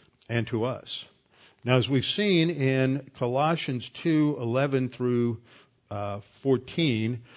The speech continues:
there is an emphasis on what we are given in Christ at the instant of salvation. Verses eleven and twelve talk about ultimately being buried with him in baptism. That is identification with Christ in his death,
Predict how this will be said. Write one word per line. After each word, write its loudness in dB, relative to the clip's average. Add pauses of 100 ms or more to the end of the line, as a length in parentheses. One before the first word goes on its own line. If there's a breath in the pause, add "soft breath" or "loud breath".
(260 loud breath)
there 6
is 4
an -2
emphasis -2
on -4 (100)
what -2
we 2 (160)
are -6
given 2
in -4
Christ -8 (300 loud breath)
at 2
the 2
instant -4
of -8
salvation. 0 (160)
Verses -2
eleven 0
and -6
twelve -2
talk -4
about 0 (420 loud breath)
ultimately 0
being -4
buried 4
with -2
him -2
in -4
baptism. -2
That 0
is 0
identification -4 (300 loud breath)
with -4
Christ -4
in -4
his -4
death, 0